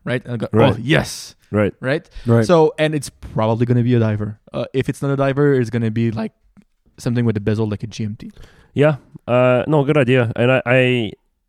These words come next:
Speaker 2: you know, now that the pandemic seems to be, well, not
Speaker 1: Slowing
Speaker 2: necessarily,
Speaker 1: down.
Speaker 2: not necessarily ending, but it kinda went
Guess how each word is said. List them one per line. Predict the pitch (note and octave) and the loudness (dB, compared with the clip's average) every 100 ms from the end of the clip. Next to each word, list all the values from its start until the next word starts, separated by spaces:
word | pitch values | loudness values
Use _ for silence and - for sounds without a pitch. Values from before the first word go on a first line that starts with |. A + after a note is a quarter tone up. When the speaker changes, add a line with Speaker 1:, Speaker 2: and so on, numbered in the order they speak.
| - | -6
Speaker 2:
you | B2 | 0
know, | A2+ | 2
now | A#2 | 2
that | C3+ C3 | 0 0
the | A#2 | -2
pandemic | A#2 A2+ A#2+ A#2 | -2 0 -2 -4
seems | - A2 | -6 -8
to | - | -6
be, | G2+ G#2+ G#2 F#2+ F#2+ _ - _ - - - | -4 0 0 -2 -6 _ -20 _ -20 -18 -4
well, | E3+ | 2
not | |
Speaker 1:
Slowing | A#3 | 4
Speaker 2:
necessarily, | - B2 - C#3+ C3+ | 4 4 4 2 0
Speaker 1:
down. | C3+ | -2
Speaker 2:
not | G#3 | -2
necessarily | F#3+ - C3+ A2 | -2 -2 -2 0
ending, | B2 E3 F3 | 0 0 -2
but | B2+ A#2 | -2 -2
it | - | -4
kinda | E3+ D3+ | -4 -2
went | A2+ B2+ | 0 -2